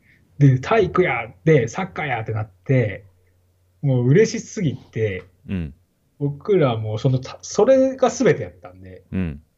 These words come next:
Speaker 1: その早弁とか、その体育の時間が、えっと、午後とかやったらもう早弁とかして。
Speaker 2: うん。
Speaker 1: えっと、その、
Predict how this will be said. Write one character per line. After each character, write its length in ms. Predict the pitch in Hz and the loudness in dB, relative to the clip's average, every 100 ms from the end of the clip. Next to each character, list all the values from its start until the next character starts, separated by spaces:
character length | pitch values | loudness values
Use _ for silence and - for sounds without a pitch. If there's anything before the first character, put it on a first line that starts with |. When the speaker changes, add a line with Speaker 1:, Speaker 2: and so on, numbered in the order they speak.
| _ | _
Speaker 1:
そ 80 | - | -20
の 100 | 120 | -16
早 320 | 110 135 147 | -4 2 2
弁 300 | 143 147 143 | 2 0 0
と 100 | 143 | -8
か、 100 | 131 101 | -16 -16
そ 60 | 110 | -16
の 60 | 113 | -10
体 220 | 147 127 | -6 -6
育 160 | 117 | -8
の 180 | 110 104 | -14 -14
時 120 | 101 113 | -14 -12
間 160 | 110 | -10
が、 120 | 107 110 - _ _ _ _ _ _ _ _ - | -10 -12 -14 _ _ _ _ _ _ _ _ -14
え 40 | |
っ 20 | |
と、 80 | 113 110 110 110 - - 139 | -10 -10 -10 -14 -18 -6 2
午 180 | 156 | 4
後 140 | 131 113 | 4 2
と 100 | 110 | -2
か 80 | 104 | -8
や 60 | |
っ 40 | - | -6
た 100 | 131 | -6
ら 60 | |
も 60 | 104 | -4
う 40 | |
早 260 | - 117 113 | -2 -2 0
弁 380 | 113 107 107 117 | -2 -4 -8 -14
と 100 | 104 | -16
か 100 | 95 | -16
し 100 | - | -18
て。 180 | - - _ | -20 -20 _
Speaker 2:
う 60 | 101 | -6
ん。 200 | 85 71 _ _ _ _ _ _ _ _ _ | -6 -8 _ _ _ _ _ _ _ _ _
Speaker 1:
え 120 | 120 107 | -12 -8
っ 20 | |
と、 160 | 117 | -8
そ 140 | 107 110 | -6 -6
の、 320 | 113 110 110 | -4 -4 -4